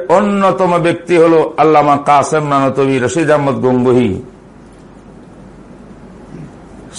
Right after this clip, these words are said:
সৈয়দ জামিন শহীদ। ইনারা শামিলির ময়দানে ইংরেজের বিরুদ্ধে লড়াকু সৈন্যদের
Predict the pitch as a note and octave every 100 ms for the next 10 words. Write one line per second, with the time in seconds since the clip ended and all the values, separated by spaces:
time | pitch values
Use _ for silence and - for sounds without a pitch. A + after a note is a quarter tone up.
0 | - E3+ E3 E3 B2 D3 D#3+ E3 C#3+ -
1 | D#3 E3 E3 A2 - - - - - -
2 | - - - - - - - - - -
3 | - - - - - - - - - A2
4 | A2+ A2+ - - - - - - - -
5 | - - - - - - - - - -
6 | C3 D3+ F3+ F#3+ F#3 F3 F3 E3+ F3+ F#3
7 | E3+ A#2+ G2+ - - _ - - - -
8 | - - - C3+ D#3 D#3+ E3 E3+ D#3+ E3
9 | F3 E3 C#3+ E3 F#3+ - - - - -
10 | - - - - - - - A2+ C#3 D#3+
11 | E3 D#3+ E3 - F3+ F3+ F3+ F#3